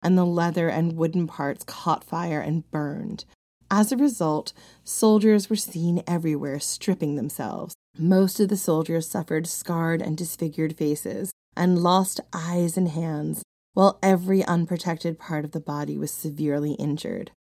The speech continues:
The Aquileians hurled down torches on the siege engines, which had been dragged up to the walls. These torches, sharpened at the end like a javelin, were soaked in pitch and resin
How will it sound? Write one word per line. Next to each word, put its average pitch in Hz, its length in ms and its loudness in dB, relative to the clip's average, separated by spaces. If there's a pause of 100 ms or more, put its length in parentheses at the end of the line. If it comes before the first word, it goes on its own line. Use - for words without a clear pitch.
(140)
The - 160 0
Aquileians 180 720 2
hurled 190 380 4
down 185 220 2
torches 160 560 -4
on 151 120 -2
the 165 60 0
siege 170 400 -4
engines, 143 640 -4
which 196 160 2
had 214 100 4
been 202 140 6
dragged 160 400 2
up 175 140 -4
to - 100 -6
the 175 100 2
walls. 147 540 -2 (380)
These 285 260 4
torches, 165 560 0
sharpened 202 680 2
at - 140 -8
the - 220 -6
end 202 360 2
like 196 200 -4
a 220 60 2
javelin, 160 760 -4 (160)
were 190 100 2
soaked 196 520 2
in 185 180 4
pitch - 500 -4
and 175 240 -2
resin 170 460 0